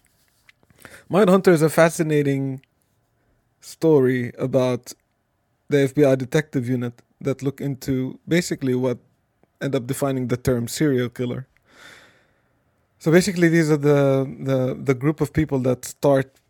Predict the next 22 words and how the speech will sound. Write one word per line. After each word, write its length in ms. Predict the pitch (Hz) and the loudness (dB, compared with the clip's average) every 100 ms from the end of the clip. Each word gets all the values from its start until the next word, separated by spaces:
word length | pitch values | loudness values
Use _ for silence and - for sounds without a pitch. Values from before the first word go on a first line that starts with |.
| _ | _
criminal 360 | - 165 147 135 | 2 2 4 2
profiling, 720 | - 165 139 139 131 131 139 - _ _ _ _ _ - | 4 4 6 4 4 0 -8 -16 _ _ _ _ _ -4
and 140 | 143 | 0
they 80 | 135 | 0
understand 440 | 131 - 151 147 | 0 0 2 4
that 200 | 135 131 | 4 4
in, 300 | 147 123 117 _ _ _ | -2 -4 -10 _ _ _
there 260 | 147 147 151 | 4 8 8
is 180 | 156 131 | 8 4
a 60 | |
pattern 560 | 131 151 151 135 120 123 _ _ _ | 2 4 4 2 -2 -8 _ _ _
to 300 | - 143 135 | -6 -2 -2
what 240 | 131 135 131 | 0 0 0
seemingly 460 | 160 151 147 135 | -2 0 0 2
used 260 | 139 156 - | 2 0 -2
to 80 | 139 | -4
be 440 | 131 127 131 131 | -2 -2 -4 -6
thought 280 | - 143 131 | -2 0 2
of 180 | 123 120 | 0 -4
as 160 | 117 | -6
random 480 | 131 131 135 123 123 | -4 -2 -2 -4 -6
killings. 600 | 117 143 127 113 - - | -6 -6 -4 -8 -14 -20